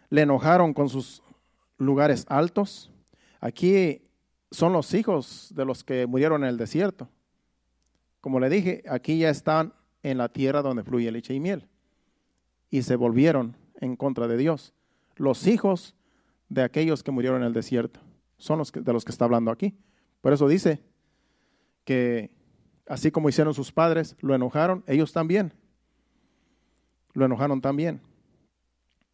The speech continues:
Y el cincuenta y ocho dice, "Le enojaron con sus lugares altos y le provocaron a celo con sus imágenes de talla". Ese es el celo de Dios.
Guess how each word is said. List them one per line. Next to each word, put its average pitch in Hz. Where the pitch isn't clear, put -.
Y 139
el 135
cincuenta 131
y 151
ocho 165
dice, 160
"Le 143
enojaron 156
con 196
sus 170
lugares 170
altos 185
y 160
le 156
provocaron 156
a 135
celo 165
con 135
sus -
imágenes 165
de 131
talla". 127
Ese 156
es 180
el 170
celo 170
de 156
Dios. 160